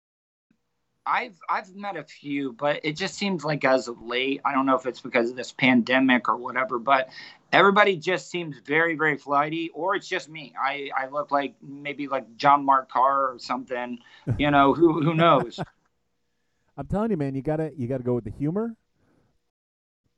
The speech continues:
Speaker 2: and you gotta go with the, you know, give them some attention. If their, if their profile talks about loving soccer, you
Speaker 1: <clears throat>
Speaker 2: gotta throw a fucking soccer reference in your,
Speaker 1: Oh, I
Speaker 2: your opening statement. You know what I mean?
Speaker 1: I
Speaker 2: Um,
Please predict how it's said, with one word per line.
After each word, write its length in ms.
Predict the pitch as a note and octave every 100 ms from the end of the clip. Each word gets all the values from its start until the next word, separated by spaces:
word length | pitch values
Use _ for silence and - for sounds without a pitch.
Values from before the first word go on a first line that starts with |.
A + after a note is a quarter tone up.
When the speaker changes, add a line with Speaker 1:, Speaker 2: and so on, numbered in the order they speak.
| _
Speaker 2:
and 180 | A#2 A#2+
you 140 | A#2+
gotta 320 | A2 A#2+ B2+
go 220 | C3 A2 A2+
with 240 | A#2 A2+ G2
the, 420 | A2 A2 A2 A2 - _
you 120 | A2
know, 100 | F#2+ F#2+
give 220 | G#2+ A2+
them 200 | A#2 A#2+
some 220 | B2 A#2+
attention. 420 | A2+ B2+ C#3+ C3 F2+
If 140 | E2
their, 300 | G#2+ G2 G2
if 160 | G#2+ -
their 140 | A2
profile 560 | G#2+ B2 B2+ C3 A2+ G2+ -
talks 280 | G#2+ G#2
about 360 | G#2+ G#2 G#2+ G#2+
loving 360 | A#2+ G#2+ A#2 G#2+
soccer, 600 | - A#2+ B2 - G2 F2+ - _ _ _
you 260 | G2+ A2+ -
Speaker 1:
<clears throat> 0 |
Speaker 2:
gotta 360 | A2+ A2 A2+ G#2 _ _ _ _
throw 180 | A2 A2+
a 60 | C3+
fucking 300 | B2 A#2 G#2+
soccer 340 | B2 C3 A2+
reference 420 | F#2 F2+ F#2+ E2
in 100 | G2
your, 260 | F#2+ F#2 F#2
Speaker 1:
Oh, 160 | F#2+ A2+
I 140 | G#2
Speaker 2:
your 120 | A2+ G#2+
opening 300 | - A2+ G#2+
statement. 460 | - B2+ F2+ E2 -
You 140 | G2
know 80 | G2+
what 100 | G2
I 80 | G2
mean? 220 | G#2 A2+ - _ _ _ _ _
Speaker 1:
I 100 | A#2
Speaker 2:
Um, 160 | E2 E2